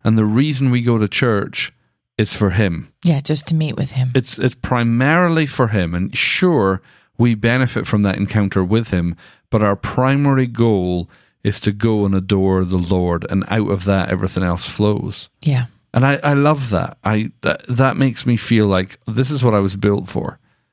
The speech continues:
Speaker 2: Yeah.
Speaker 1: A-, abandonment and adoration.
Speaker 2: So good.
Speaker 1: We don't want to just talk about the presence of the Lord at Grace Center. We actually want to encourage you that the presence of the Lord is to go. Like, you can
Speaker 2: Like,
Speaker 1: take it home
Speaker 2: away,
Speaker 1: with you.
Speaker 2: take away food. Yeah,
Speaker 1: Yeah.
Speaker 2: to go.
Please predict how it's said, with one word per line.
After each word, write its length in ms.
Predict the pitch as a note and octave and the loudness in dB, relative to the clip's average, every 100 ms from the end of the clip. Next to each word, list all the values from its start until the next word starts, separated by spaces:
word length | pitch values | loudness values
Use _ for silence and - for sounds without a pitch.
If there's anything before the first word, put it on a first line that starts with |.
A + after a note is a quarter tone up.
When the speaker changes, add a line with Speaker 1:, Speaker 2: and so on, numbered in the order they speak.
| _ _ - | _ _ -12
Speaker 2:
Yeah. 160 | C#3+ - - | -10 -12 -6
Speaker 1:
A-, 120 | A2 - | -4 -2
abandonment 800 | A2 G#2 G#2+ G#2 G2 F2+ E2+ - | 0 2 2 2 2 2 0 -2
and 400 | F#2 F2 E2+ - - _ | -2 0 -2 -6 -12 _
adoration. 760 | G2+ F#2+ F2 E2+ F2 - - - _ - | -2 0 0 0 0 -4 -8 -12 _ -6
Speaker 2:
So 320 | - D3+ C#3+ | -2 -2 -2
good. 340 | - D3 C3 - _ _ _ _ _ _ _ | -2 -4 -4 -12 _ _ _ _ _ _ _
Speaker 1:
We 100 | C3 | 0
don't 260 | B2+ G#3 G#3 | 2 2 2
want 120 | F3 | 2
to 60 | C#3 | 2
just 200 | B2 - | 0 0
talk 300 | B2+ A2 - | 0 0 0
about 240 | G#2+ G2+ | 0 -2
the 80 | G#2 | -2
presence 400 | - G#2 G#2 F#2+ | -2 0 -2 0
of 100 | F#2+ | 0
the 60 | F#2 | 2
Lord 160 | F2+ | 0
at 80 | F#2+ | -2
Grace 300 | - F2 F2 | 0 0 0
Center. 320 | E2+ E2+ - _ _ _ _ _ _ _ _ | -4 -6 -8 _ _ _ _ _ _ _ _
We 140 | A#2+ B2 | 0 2
actually 280 | C3 - C3 | 2 0 2
want 140 | A2 | 2
to 80 | G2+ | 0
encourage 480 | G#2 A#2+ A2 G2+ G2 | -2 0 -2 0 0
you 120 | F2+ | 0
that 200 | F#2 - | 0 -2
the 80 | F#2+ | -4
presence 560 | - A2+ A2+ A#2 - | -2 -2 0 -4 -2
of 160 | G#2+ - | -2 0
the 80 | F#2+ | -4
Lord 580 | F2+ G#2 F#2+ F2 E2+ - _ _ _ _ - | 0 0 0 -2 -4 -8 _ _ _ _ -4
is 180 | G#2 - | -4 -2
to 120 | - | -4
go. 380 | F#2+ G2 E2 F2 _ _ _ _ _ _ _ _ _ - | 0 -2 -2 -6 _ _ _ _ _ _ _ _ _ -2
Like, 200 | C3+ A2+ | -2 0
you 120 | A#2+ | 0
can 100 | B2+ | 2
Speaker 2:
Like, 120 | - | 2
Speaker 1:
take 100 | C3+ | 2
it 100 | A3+ | 2
home 100 | G3+ | 2
Speaker 2:
away, 140 | B2+ - | 2 0
Speaker 1:
with 120 | G2+ | 0
you. 80 | F2+ | 0
Speaker 2:
take 200 | A#3 F#3+ | 0 2
away 160 | F#3 | 0
food. 280 | E3+ E3 D#3+ | 0 0 0
Yeah, 180 | D3+ D#3 | -2 0
Speaker 1:
Yeah. 420 | F3+ B3+ C#4 D#3+ C#3+ | 2 0 0 -2 -2
Speaker 2:
to 40 | |
go. 100 | D#3+ | -4